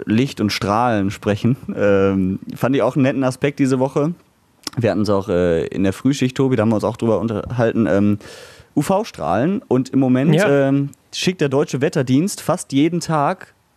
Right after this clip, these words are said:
Speaker 1: quasi Wetterwarnungen raus wegen hoher U-V-Strahlung.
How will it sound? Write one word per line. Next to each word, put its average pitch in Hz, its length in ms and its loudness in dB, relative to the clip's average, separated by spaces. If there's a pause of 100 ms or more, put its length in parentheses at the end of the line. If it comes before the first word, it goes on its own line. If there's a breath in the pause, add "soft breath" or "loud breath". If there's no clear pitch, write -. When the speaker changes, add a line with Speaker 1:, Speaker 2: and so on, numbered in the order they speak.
(580)
Speaker 1:
quasi 131 340 0
Wetterwarnungen 117 800 0
raus 113 480 0
wegen 131 220 2
hoher 135 380 2
U-V-Strahlung. 120 920 -4